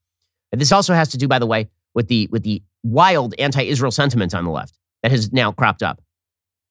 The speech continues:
You know, the, the re-, there, there are a lot of people who wonder, why is it that the, the left is so radically anti-Israel these days, considering that Israel is significantly more in line with a lot of the social views of the left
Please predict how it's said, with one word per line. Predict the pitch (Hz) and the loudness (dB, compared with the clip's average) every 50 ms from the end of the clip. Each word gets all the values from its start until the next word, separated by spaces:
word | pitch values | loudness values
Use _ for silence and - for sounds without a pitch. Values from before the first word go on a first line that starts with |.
| _ _ _ _ _ _ _ _ _ _ _ - | _ _ _ _ _ _ _ _ _ _ _ -2
You | 120 151 156 | 0 2 2
know, | 143 | 4
the, | 143 156 | 2 0
the | 147 165 170 | 0 2 0
re-, | 170 220 - - 151 143 147 | 0 0 0 0 -2 -4 -2
there, | 127 139 156 160 | 0 0 0 0
there | 147 175 175 | 0 0 0
are | |
a | 190 | 2
lot | 196 240 220 | 2 2 2
of | 185 | 2
people | 214 165 147 | 0 0 0
who | 143 | 0
wonder, | 139 131 147 139 92 90 | 2 2 2 0 0 -2
why | 92 104 156 214 | -2 0 0 0
is | 156 196 175 165 | 0 -2 -2 -2
it | 160 107 | -2 -2
that | 123 98 | -4 -4
the, | - 104 98 104 98 | -4 -4 -4 -4 -4
the | - 120 | -4 0
left | 120 143 - 110 101 - | 2 2 2 2 0 -4
is | 92 104 101 | -8 -8 -4
so | - 165 147 123 | -2 0 0 0
radically | 95 113 120 135 147 147 - 127 120 107 | 0 -2 -2 0 -2 -2 -4 -4 -4 -2
anti-Israel | 104 127 123 123 107 - - 170 127 139 120 92 87 | -2 -2 -2 -2 -2 -2 -2 -2 0 0 0 0 -2
these | 90 92 92 87 | -2 -4 -4 -4
days, | - 92 101 110 | -2 -2 -2 -2
considering | - - 131 127 190 185 151 113 98 101 95 _ _ _ _ - | -2 -2 0 2 2 2 2 0 0 -4 -8 _ _ _ _ -6
that | 135 131 | -4 0
Israel | 165 185 156 135 156 143 135 131 - | 0 0 2 2 2 2 2 2 0
is | 113 117 110 92 87 _ _ _ | -2 -4 -4 -4 -6 _ _ _
significantly | - - 185 180 180 202 196 202 180 175 143 117 131 | -4 0 2 2 4 2 2 0 -2 -4 -2 0 2
more | 123 123 135 165 185 | 2 4 4 4 2
in | 156 120 123 117 | 2 0 0 0
line | 127 151 139 - 87 92 | 2 2 2 2 0 -4
with | 98 95 | -6 -6
a | 117 | -2
lot | 120 135 139 | 0 0 0
of | 131 113 | 0 -2
the | 117 | -4
social | 113 - 208 247 233 - 160 131 | 0 0 2 2 2 0 -2 -2
views | 110 107 101 98 90 | 0 -2 -2 -2 -2
of | 104 95 | -4 -4
the | 95 | -4
left | 95 92 82 82 87 - | -4 -4 -4 -4 -4 -8